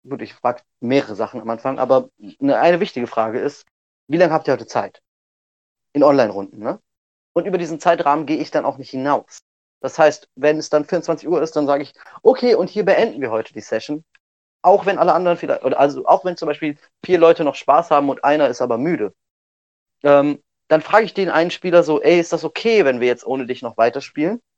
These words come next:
Ähm, oder, das ist schon ein bisschen suggestive Frage, da sagt fast jeder immer ja. Aber, ähm, man kann eher fragen so von wegen, „Wie wär's, wenn wir heute aufhören, weil der Toni weg muss?“ Ähm, und das ist nichts Schlechtes im Endeffekt. Das bedeutet einfach nur,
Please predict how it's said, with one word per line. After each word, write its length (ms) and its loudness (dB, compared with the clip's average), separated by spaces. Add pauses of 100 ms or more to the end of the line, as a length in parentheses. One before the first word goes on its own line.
(680)
Ähm, 340 6
oder, 400 6 (220)
das 220 -4
ist 160 -12
schon 140 -4
ein 100 -2
bisschen 220 -8
suggestive 420 -4
Frage, 280 2
da 60 -8
sagt 200 0
fast 180 -10
jeder 180 0
immer 140 -4
ja. 340 2 (420)
Aber, 360 4
ähm, 440 0 (120)
man 180 -2
kann 160 -2
eher 180 4
fragen 280 0
so 80 -8
von 160 -10
wegen, 240 -4
„Wie 140 -2
wär's, 220 4
wenn 120 -2
wir 80 -4
heute 200 -4
aufhören, 340 2
weil 160 2
der 140 0
Toni 280 -2
weg 200 0
muss?“ 100 -20 (920)
Ähm, 360 0 (360)
und 160 0
das 100 -2
ist 120 -12
nichts 260 -12
Schlechtes 460 -4
im 80 -14
Endeffekt. 400 -12
Das 100 -20
bedeutet 320 0
einfach 260 0
nur, 260 -6